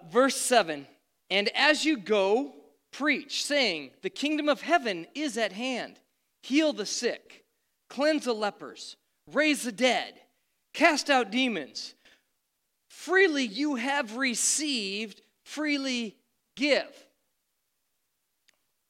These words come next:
We have to go back a little bit to what we did last week. Who qualified you for service in the kingdom of God?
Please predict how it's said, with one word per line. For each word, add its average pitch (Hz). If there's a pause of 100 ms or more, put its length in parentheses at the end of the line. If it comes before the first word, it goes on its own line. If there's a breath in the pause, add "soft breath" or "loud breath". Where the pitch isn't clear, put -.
(160)
We 165
have 175
to 165
go 165
back 165
a 143
little 214
bit 151
to 151
what 143
we 139
did 151
last 131
week. 196 (1200)
Who 247
qualified 175
you 147
for 143
service 143
in 123
the 117
kingdom 131
of 110
God? 101